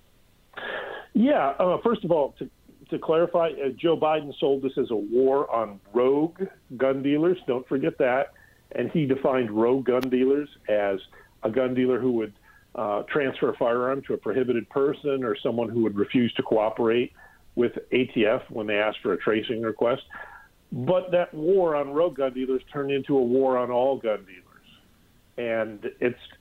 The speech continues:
it's become damn near criminal. One lawmaker in Oklahoma, uh, he's a local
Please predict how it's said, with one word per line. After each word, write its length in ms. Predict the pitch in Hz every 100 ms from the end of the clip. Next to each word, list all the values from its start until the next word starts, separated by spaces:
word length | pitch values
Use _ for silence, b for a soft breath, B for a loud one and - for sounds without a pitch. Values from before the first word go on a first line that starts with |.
| 135
it's 140 | -
become 420 | - 131 - 151 127
damn 220 | 120 123
near 140 | 117 110
criminal. 380 | 208 214 113 90 B B -
One 360 | 131 160 202 214
lawmaker 600 | 185 180 147 131 - 127
in 80 | 120
Oklahoma, 720 | 131 139 127 117 139 110 82 - b b b b
uh, 260 | - 101 95
he's 160 | 107 98
a 120 | 101 107
local 260 | 143 143